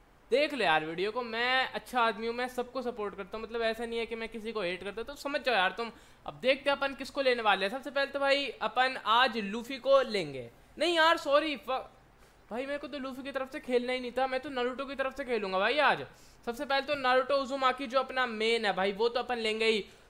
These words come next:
सासुके उचिहा भी अपन जरूर लेंगे भाई। I don't, भाई, और अपना चौथा कैरेक्टर, तीसरा कैरेक्टर जो होने वाला है, उसके अंदर है अपने पास चार चॉइस।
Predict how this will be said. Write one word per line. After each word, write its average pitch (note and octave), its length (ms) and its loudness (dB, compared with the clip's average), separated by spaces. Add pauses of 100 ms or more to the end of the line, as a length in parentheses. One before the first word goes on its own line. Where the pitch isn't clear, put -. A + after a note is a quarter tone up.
(140)
सासुके D4 520 6
उचिहा C#4+ 420 4
भी C#4 140 2
अपन C#4 300 2
जरूर A3+ 360 0
लेंगे C#3 300 -6
भाई। A#2+ 220 -10 (220)
I G3+ 60 0
don't, B3 380 -2
भाई, A#3 220 2
और B3 240 2
अपना B3 280 0
चौथा B3+ 320 -4
कैरेक्टर, A#3 340 -4
तीसरा B3 260 -6
कैरेक्टर B3+ 300 -6
जो C4 80 -4
होने A3+ 160 -2
वाला D3 200 2
है, C3 160 -4 (400)
उसके G#3+ 280 -2 (440)
अंदर B3 300 0
है B3+ 80 6
अपने B3 220 0
पास B3+ 420 2 (220)
चार C4+ 340 10
चॉइस। E3+ 460 -2